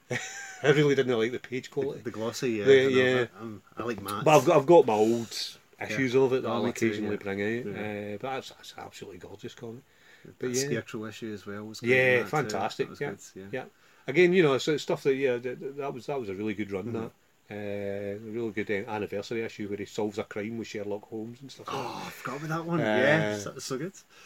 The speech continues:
Speaker 1: But yeah, I like that, and I like, yeah, I mean, I don't, I, I don't necessarily have anything against d-, dark Batman stories.
Speaker 2: Uh-huh.
Speaker 1: I, obviously, Dark Knight Returns is one of my favourite comic books of
Speaker 2: Yeah.
Speaker 1: all time.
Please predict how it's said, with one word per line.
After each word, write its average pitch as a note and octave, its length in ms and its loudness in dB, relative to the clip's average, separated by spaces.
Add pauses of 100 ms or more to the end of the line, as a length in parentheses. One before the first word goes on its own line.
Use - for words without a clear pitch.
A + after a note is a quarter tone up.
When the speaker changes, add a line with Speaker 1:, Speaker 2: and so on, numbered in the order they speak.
(120)
Speaker 1:
But A#2+ 80 -2
yeah, C#3 200 6
I C4+ 60 4
like G#3+ 220 8
that, F3 180 8
and C3 80 4
I D#3+ 40 8
like, G3 280 6
yeah, F3 180 6
I D#3 60 2
mean, F3+ 120 4
I G3 60 6
don't, G3+ 240 2
I, D3+ 240 2
I D#3 40 2
don't G#3+ 180 4
necessarily C3+ 500 6
have A#2 140 2
anything A#2 320 0
against G#2+ 460 -2
d-, C3+ 80 -4 (180)
dark A2 340 -4
Batman C3 440 -2
stories. B2 360 2
Speaker 2:
Uh-huh. A2+ 220 0
Speaker 1:
I, - 20 -6
obviously, A#2+ 400 -4
Dark B2+ 220 -4
Knight G#2 140 -4
Returns G2 280 -8
is G2 80 -8
one G2 120 -6
of F#2+ 60 -6
my F2+ 60 -10
favourite G2 360 -8
comic A2 280 -6
books C3 200 -10
of A2+ 80 -6
Speaker 2:
Yeah. G2+ 80 -2
Speaker 1:
all - 60 -4
time. B2 260 -6